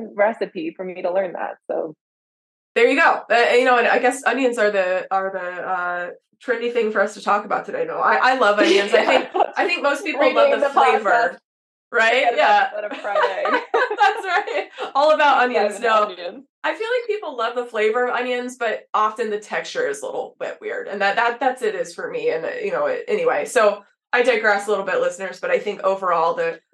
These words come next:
Speaker 2: the
Speaker 1: <laughs>
Speaker 2: T L D R of what we're talking about is, you know,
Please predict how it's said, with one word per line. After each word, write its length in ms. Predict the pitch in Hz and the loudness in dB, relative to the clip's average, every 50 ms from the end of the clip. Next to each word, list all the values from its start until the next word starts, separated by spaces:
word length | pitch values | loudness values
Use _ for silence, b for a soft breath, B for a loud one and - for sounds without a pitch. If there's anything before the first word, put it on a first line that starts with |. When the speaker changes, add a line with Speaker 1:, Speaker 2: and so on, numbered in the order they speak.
| - - | -6 -2
Speaker 2:
the 100 | 202 208 | -2 0
Speaker 1:
<laughs> 20 | |
Speaker 2:
T 160 | - 269 254 226 | 0 0 0 2
L 120 | 226 214 | 2 2
D 140 | 214 220 208 | 2 4 4
R 260 | 202 202 196 196 190 | 4 6 6 6 4
of 60 | 190 202 | 4 2
what 100 | 196 190 | 0 0
we're 160 | 196 190 - | 0 0 0
talking 320 | 208 180 185 - - 170 | 0 -2 -2 -2 -4 -6
about 320 | 165 185 175 175 - - 175 | -4 -2 -2 -2 -2 -4 -4
is, 400 | 180 175 175 170 170 170 - - | -4 -4 -4 -6 -10 -18 -16 -12
you 120 | - 185 | -8 -4
know, 260 | 170 160 151 156 - | -2 0 0 0 -2